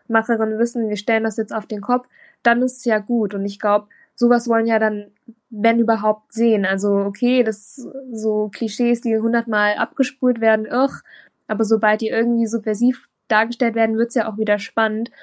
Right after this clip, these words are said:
Und ich glaube, wenn wir jetzt aber über Beispiele reden würden,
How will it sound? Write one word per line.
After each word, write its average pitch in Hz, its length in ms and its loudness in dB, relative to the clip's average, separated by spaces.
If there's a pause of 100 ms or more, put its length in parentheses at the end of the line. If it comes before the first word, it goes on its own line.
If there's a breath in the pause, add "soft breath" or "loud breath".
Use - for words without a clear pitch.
(220 soft breath)
Und 226 120 0
ich 214 100 -6
glaube, 226 580 4
wenn 214 320 -2
wir 214 80 2
jetzt 214 180 -2
aber 208 500 0 (300)
über 208 360 2 (240)
Beispiele 220 400 2
reden 214 280 -4
würden, 208 400 -4